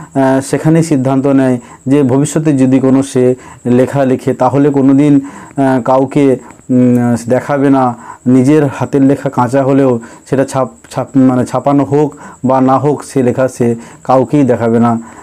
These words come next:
তাই এখানেই, আহ, তপনের কিন্তু আরেকটা, আরেকবার গ-, জ্ঞানচক্ষু খুলে যায়, অর্থাৎ সে তার নিজের বুদ্ধি দিয়ে বিবেচনা করতে পারে এবং সিদ্ধান্ত নেয়। তো এটা হচ্ছে তোমাদের total গল্প যেটা আমি বলে দিলাম।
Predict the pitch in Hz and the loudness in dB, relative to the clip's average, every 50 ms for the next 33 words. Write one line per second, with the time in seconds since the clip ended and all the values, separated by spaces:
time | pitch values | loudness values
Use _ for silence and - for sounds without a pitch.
0 | - - - 139 143 147 147 143 - - - - - - - 143 - - 175 185 | -12 -6 -2 0 0 0 0 -2 -6 -10 -20 -20 -10 -6 -4 -2 0 0 2 2
1 | 190 180 160 151 139 143 135 135 127 117 131 120 - 139 135 131 123 120 - 123 | 2 2 2 2 2 2 2 2 2 0 0 -2 -2 -2 -2 -2 -2 -2 0 0
2 | 117 113 135 131 117 117 113 113 - 143 127 127 127 120 110 117 135 151 151 123 | 0 0 0 0 0 0 -2 -4 -4 -4 -2 0 0 0 0 0 0 0 0 -2
3 | 120 120 120 110 - 127 120 113 - 127 - - - 233 233 - - - _ - | -2 -2 -2 -2 -2 0 0 -2 -2 -4 -6 -4 -4 -4 -4 -6 -10 -20 _ -18
4 | - - - 170 160 143 120 113 107 107 - - - - - 143 - - 165 151 | -8 -4 -2 0 2 2 2 0 -2 -4 -12 -18 -12 -8 -6 -6 -2 -2 -4 -4
5 | 165 - 151 139 139 147 147 139 135 139 - - 156 - - 127 127 131 127 147 | -2 -4 -2 0 2 2 2 0 -2 -4 -8 -14 -14 -6 0 2 2 2 2 2
6 | 139 120 120 135 117 139 131 131 147 143 123 123 123 127 117 131 135 139 135 143 | 0 0 0 0 0 0 0 2 2 2 2 2 2 2 2 0 0 0 0 -2
7 | 135 120 - 143 151 196 196 165 131 117 127 135 - - 120 113 123 127 127 123 | -4 -4 -2 0 0 2 2 2 2 2 0 -2 0 -2 -2 0 0 0 0 0
8 | 143 131 120 110 95 - - _ _ - - - - - - - - - - - | 0 0 -2 -2 -4 -8 -14 _ _ -20 -20 -20 -20 -20 -20 -20 -20 -20 -8 -2
9 | - 165 170 170 170 196 202 196 196 190 - 214 202 196 196 165 - 160 160 156 | 0 2 2 2 2 2 2 2 0 0 0 2 2 2 2 2 2 2 2 2
10 | 147 156 165 - - 143 117 - 147 147 151 - - - - 139 120 117 123 120 | 2 0 0 0 -2 -4 -2 0 0 0 -2 -2 -4 -6 -4 -2 0 2 2 0
11 | 113 117 170 139 123 - 131 127 127 123 110 110 107 110 107 107 117 123 131 | 0 0 0 0 0 0 0 -2 0 0 0 0 0 0 0 -2 -2 -2 -4